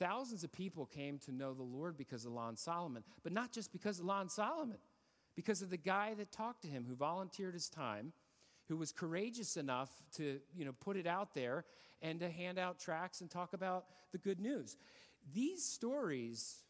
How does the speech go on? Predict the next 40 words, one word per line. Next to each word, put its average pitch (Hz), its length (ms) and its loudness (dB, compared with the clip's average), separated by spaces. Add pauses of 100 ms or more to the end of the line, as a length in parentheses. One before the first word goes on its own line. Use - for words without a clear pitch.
(400)
you 175 120 -2
know, 156 240 6 (220)
not 254 260 4
every 247 200 4
story 214 400 4
is 147 100 -2
that 180 260 4
magnificent, 151 720 0 (220)
and 214 280 0
not 226 220 4
every 226 200 2
story 214 640 2
is 190 160 -4
that 185 360 2
well 170 220 0
known. 175 340 0 (560)
Sometimes 226 680 -2
you 226 100 0
don't 247 140 -2
even 185 200 -2
know 180 340 0 (140)
the 160 80 -4
person 214 400 -4
you're 180 120 -2
talking 254 480 -4 (120)
to, 135 200 -2
the 139 180 -2 (180)
one, 226 320 -2 (400)
you 180 120 -4
know, 156 160 -2
act 196 300 -2
of 156 120 -6
kindness 196 520 -2
and 156 120 -2
love 175 440 2
and 135 100 -4
sharing 175 460 -4
Christ 170 420 -2
to 165 60 -8
someone, 139 480 -2